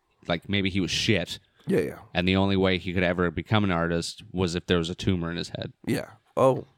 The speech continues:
Speaker 1: It's just one of those
Speaker 2: I think it's probably tell your family you fucking died and then you can have what you want. Or, like,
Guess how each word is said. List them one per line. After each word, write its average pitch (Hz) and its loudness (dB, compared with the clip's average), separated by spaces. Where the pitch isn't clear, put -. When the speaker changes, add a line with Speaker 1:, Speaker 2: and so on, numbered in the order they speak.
Speaker 1:
It's 101 2
just 113 4
one 113 4
of 107 2
those 95 0
Speaker 2:
I 160 6
think 151 0
it's - -4
probably 107 2
tell 123 4
your 131 4
family 117 4
you 101 0
fucking 101 -2
died 104 2
and 98 -2
then 95 -4
you 80 -6
can 85 -4
have 85 -4
what 82 -6
you 71 -8
want. 73 -2
Or, 78 0
like, 78 0